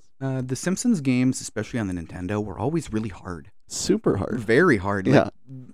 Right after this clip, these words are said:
Speaker 1: I
Speaker 2: I
Speaker 1: don't
Speaker 2: never
Speaker 1: know.
Speaker 2: beat this game I'm
Speaker 1: N-,
Speaker 2: talking about.
Speaker 1: no, and even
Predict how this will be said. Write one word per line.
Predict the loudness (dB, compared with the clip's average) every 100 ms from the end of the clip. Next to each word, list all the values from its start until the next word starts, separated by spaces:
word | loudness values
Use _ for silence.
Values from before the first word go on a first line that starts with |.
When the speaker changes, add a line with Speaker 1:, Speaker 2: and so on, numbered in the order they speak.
| -20 -20 -12
Speaker 1:
I | 2
Speaker 2:
I |
Speaker 1:
don't | 4
Speaker 2:
never | 8 6
Speaker 1:
know. | 6
Speaker 2:
beat | 4 4
this | 0 0
game | 0 2
I'm | 4
Speaker 1:
N-, | 4
Speaker 2:
talking | 4 2 -2
about. | 0 0 2
Speaker 1:
no, | 4 4 2 -2 -2
and | 2
even | 2 2 2 2